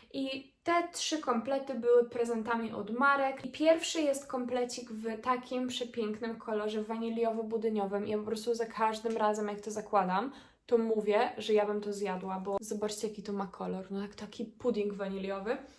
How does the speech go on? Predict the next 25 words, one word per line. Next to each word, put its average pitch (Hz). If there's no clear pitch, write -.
I 285
jest 320
to, -
em, 233
komplet 240
dresowy. 226
Tutaj 302
mam 233
dresy. 240
To 269
też 214
jest 196
brudne. 196
Miałam 233
to 214
ostatnio 202
na 202
spacerze 196
w 190
lesie, 190
więc 190
ignorujcie. 185
Ale 247
tak 240
wygląda. 226